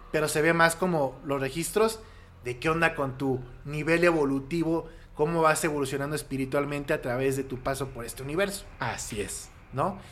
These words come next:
Speaker 1: Y los registros akáshicos solamente los puedes abrir tú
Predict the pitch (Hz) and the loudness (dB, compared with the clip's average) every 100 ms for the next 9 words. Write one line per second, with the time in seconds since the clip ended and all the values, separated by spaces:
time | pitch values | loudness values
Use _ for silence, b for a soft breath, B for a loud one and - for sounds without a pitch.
0 | B 139 147 151 160 190 180 170 170 165 | B 0 4 4 2 2 2 2 0 0
1 | 175 165 165 151 156 156 147 127 - 156 | -2 0 2 2 0 0 0 -2 0 0
2 | 147 139 143 156 139 233 247 | 2 0 2 0 0 2 2